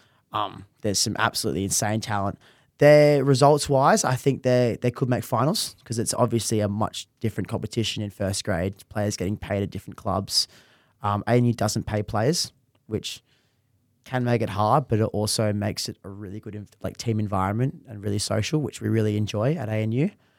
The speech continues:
Uh, but yeah, so you get plenty of guys mo-, moving up to first grade from under twenty-threes, which is great.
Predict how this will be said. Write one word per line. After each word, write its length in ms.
Uh, 440
but 300
yeah, 220
so 160
you 80
get 220
plenty 240
of 80
guys 280
mo-, 200
moving 280
up 180
to 360
first 320
grade 260
from 220
under 160
twenty-threes, 580
which 140
is 120
great. 280